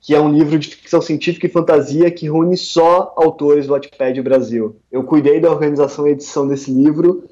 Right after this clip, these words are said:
e aí a, o briefing que chegou pra mim é esse: "Faz um livro com os dez autores mais populares do Wattpad Brasil."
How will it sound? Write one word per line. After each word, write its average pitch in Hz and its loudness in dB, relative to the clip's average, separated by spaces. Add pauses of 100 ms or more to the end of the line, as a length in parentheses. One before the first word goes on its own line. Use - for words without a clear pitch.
e 139 0
aí 147 0
a, 139 0
o 156 -2
briefing 220 -4
que 214 -6
chegou 196 0
pra 180 -4
mim 165 -4
é 185 2
esse: 131 -2
"Faz 196 -2
um 214 0
livro 170 -2
com 175 -4
os 175 -2
dez 147 2
autores 147 0
mais 143 -6
populares 135 0
do 131 -4
Wattpad 131 0
Brasil." 123 -2